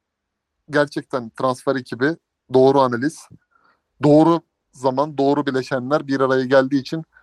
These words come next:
önemli bir hamleydi. Bir tek zaten, eee, geleceğe yatırım yaptılar. Yusuf Demir'de bir sıkıntı oldu ama bence o da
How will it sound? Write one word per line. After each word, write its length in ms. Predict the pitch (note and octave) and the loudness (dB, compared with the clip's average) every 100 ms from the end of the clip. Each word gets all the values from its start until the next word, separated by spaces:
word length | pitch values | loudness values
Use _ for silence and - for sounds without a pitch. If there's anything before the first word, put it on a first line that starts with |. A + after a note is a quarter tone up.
| _ - | _ -2
önemli 380 | C#3 C#3 C#3+ B2 | 2 4 2 0
bir 60 | |
hamleydi. 640 | A#2+ B2 A#2+ A#2 B2+ F#3+ E3 | 2 2 0 -2 -2 -2 -2
Bir 100 | F#3 | 0
tek 160 | E3 | 0
zaten, 400 | C3+ C3+ C3 F#3+ - _ _ _ _ _ _ B2+ | 2 0 2 -2 -4 _ _ _ _ _ _ 2
eee, 720 | C3 B2+ B2+ A#2+ A#2 A2+ A2+ | 4 4 4 2 2 0 -2
geleceğe 400 | C3 C#3+ C#3 D#3 | -2 -2 0 -2
yatırım 280 | C#3+ D3 C3+ | -2 -6 -6
yaptılar. 400 | A#2 - A2 A2 | -8 -4 -4 -4
Yusuf 300 | A#2 C3 - | -6 -8 -2
Demir'de 360 | C3 B2+ B2 | 2 2 2
bir 60 | A#2 | 0
sıkıntı 440 | - - B2+ A2+ | -4 -2 -2 2
oldu 320 | B2 A#2+ - F3 | 0 2 2 4
ama 240 | D#3 C#3+ | 2 2
bence 340 | D3 F3+ D3+ D3 | 0 0 -2 0
o 180 | D3 | 0
da 200 | D3 D#3 | 2 0